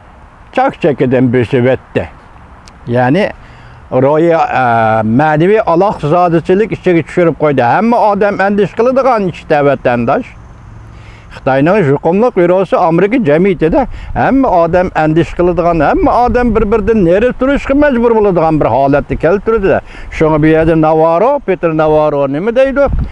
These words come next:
Jungo Kompartiyasi yuqumli virus orqali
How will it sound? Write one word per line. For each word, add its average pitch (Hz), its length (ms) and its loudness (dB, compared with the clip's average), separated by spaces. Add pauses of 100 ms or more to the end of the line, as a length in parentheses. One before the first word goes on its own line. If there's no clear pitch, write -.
(280)
Jungo 139 380 2
Kompartiyasi 143 1040 0 (340)
yuqumli 220 600 0
virus 143 560 2 (100)
orqali 151 500 0